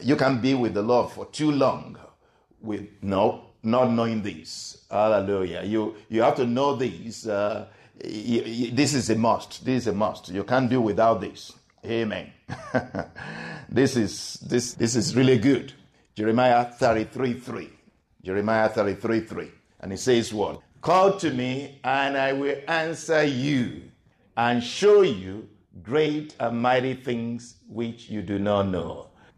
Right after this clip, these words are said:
Call to me, and I will answer you, and show you great and mighty things which you do not know. Jeremiah thirty-three three. The Lord said this to Jeremiah while he was still locked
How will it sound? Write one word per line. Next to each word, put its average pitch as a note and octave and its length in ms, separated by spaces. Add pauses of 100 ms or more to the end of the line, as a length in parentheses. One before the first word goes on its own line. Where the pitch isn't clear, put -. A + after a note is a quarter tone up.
(160)
Call E3+ 420
to E3 120
me, G2 460 (320)
and C3 180
I D3+ 160
will C#3 320
answer D3+ 500
you, F2+ 380 (400)
and G2+ 180
show C3+ 340
you - 380 (360)
great A#2+ 440
and G2+ 200
mighty G#2+ 320
things - 680 (160)
which G2+ 320
you G2 100
do F2 200
not F#2 280
know. F2 360 (360)
Jeremiah G2 800 (320)
thirty-three F2+ 840 (220)
three. D2+ 680 (800)
The F2+ 140
Lord A2 280
said G2+ 420
this F#2 300
to - 100
Jeremiah F2+ 800 (100)
while G2+ 320
he F2+ 100
was E2 220
still F#2+ 220
locked G2 420